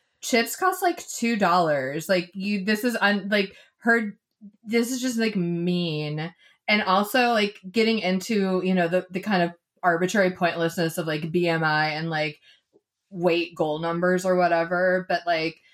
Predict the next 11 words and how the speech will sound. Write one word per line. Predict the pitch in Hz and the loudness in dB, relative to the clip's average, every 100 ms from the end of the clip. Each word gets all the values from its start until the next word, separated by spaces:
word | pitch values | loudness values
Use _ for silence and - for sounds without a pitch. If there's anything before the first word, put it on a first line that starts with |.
| _ _ _ | _ _ _
if | 214 208 | -4 0
somebody's | 269 349 466 494 | 0 2 0 0
seventy | - 170 190 202 214 | 0 2 2 -2 -2
pounds | 214 175 185 185 | 0 2 2 0
overweight, | 180 180 190 156 139 151 196 214 - | 0 0 0 -2 -4 -4 -6 -6 -4
like, | 185 185 180 | -2 -2 -2
Nora | 202 202 226 | 0 2 2
describes | 254 294 233 202 196 | 0 -2 0 0 2
her | |
as, | 185 180 | 2 2
like, | 165 160 | -2 -4